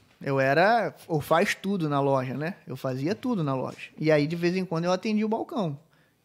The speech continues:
E todo dia, todo dia, sem exceção, vinha alguém reclamando do pintor que fez trabalho,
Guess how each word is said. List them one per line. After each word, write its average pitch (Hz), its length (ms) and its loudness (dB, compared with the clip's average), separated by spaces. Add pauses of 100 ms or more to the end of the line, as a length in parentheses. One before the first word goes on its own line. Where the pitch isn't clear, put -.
E 285 80 -2
todo 254 560 2
dia, 175 540 -4 (400)
todo 233 280 2
dia, 151 220 -4
sem 156 160 -6
exceção, 202 440 -10 (500)
vinha 165 360 -2
alguém 160 380 -4
reclamando 170 640 -2
do 175 100 -6
pintor 196 460 -6
que - 80 -20
fez 170 280 -8
trabalho, 165 540 -6